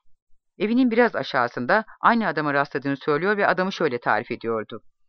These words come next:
Esmer, uzun boylu, iri yapılı, fazla şişman olmayan, seyrek uzun sakallı, bozuk olmayan bir Türkçe konuşan, elmacı kemikleri düz, sakal yapısı,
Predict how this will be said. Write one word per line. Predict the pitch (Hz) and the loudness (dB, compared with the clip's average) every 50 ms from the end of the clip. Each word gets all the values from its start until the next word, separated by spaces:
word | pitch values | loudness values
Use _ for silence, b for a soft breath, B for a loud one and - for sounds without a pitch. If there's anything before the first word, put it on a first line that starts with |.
| _ _ _ _ _ _ _ _ _ - | _ _ _ _ _ _ _ _ _ -6
Esmer, | 175 190 - - 190 185 214 240 - - - - | -6 -6 -2 0 0 2 2 0 -2 -8 -16 -10
uzun | - 190 185 165 220 226 196 | -8 -8 -4 -2 -2 -2 0
boylu, | 147 135 120 117 127 156 - - | 0 -2 -2 -2 -2 -4 -6 -4
iri | 180 185 214 | -6 -4 -2
yapılı, | 220 190 143 - 151 143 170 | -2 -2 -2 -2 -2 -4 -2
fazla | - - 185 190 175 190 | 2 2 2 2 2 0
şişman | 190 - 180 - - 180 170 175 | -6 -10 -8 -4 -2 -2 0 2
olmayan, | 175 185 175 156 131 127 139 175 220 - - _ - _ b b b b b _ | 2 2 2 2 2 2 2 2 2 -2 -6 _ -20 _ b b b b b _
seyrek | - - 208 214 233 240 240 - | -6 -2 0 2 2 2 0 -4
uzun | - 180 160 196 214 | -8 -6 -4 -2 -2
sakallı, | 208 - 156 135 - 131 120 120 120 151 202 226 b b b b b _ - | -2 -2 -4 -2 2 2 2 4 4 2 0 0 b b b b b _ 2
bozuk | 202 226 214 247 - | 2 4 4 2 2
olmayan | 143 202 262 254 220 185 175 170 170 165 | 6 6 8 8 8 6 4 4 4 2
bir | 175 175 | 0 -2
Türkçe | - - 196 - - - | -2 -4 -6 -4 -4 -4
konuşan, | - - 143 135 131 - - 170 202 214 - _ - - - | -2 0 0 0 0 0 2 2 2 2 -2 _ -12 -4 2
elmacı | 185 214 220 208 208 190 233 | 4 4 4 4 4 2 0
kemikleri | - - 180 160 156 151 - - 143 139 135 120 | -2 0 2 2 2 2 0 0 0 0 0 -2
düz, | 131 165 202 - - - _ _ | -6 -6 -8 -8 -12 -20 _ _
sakal | - - 202 202 - 226 226 196 | -2 -2 0 6 6 6 6 6
yapısı, | 156 127 - - 131 - - 214 220 | 4 0 -2 -4 -2 0 2 0 0